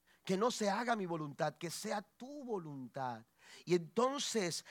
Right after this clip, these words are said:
aleluya, nosotros debemos orar de la misma manera. El Salmo treinta y siete, versículo cuatro dice:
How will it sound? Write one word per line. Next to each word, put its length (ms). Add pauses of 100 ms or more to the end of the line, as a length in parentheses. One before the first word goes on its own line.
(120)
aleluya, 760 (180)
nosotros 560
debemos 500
orar 320
de 80
la 140
misma 320
manera. 300
El 100
Salmo 320
treinta 340
y 80
siete, 420
versículo 600
cuatro 380
dice: 480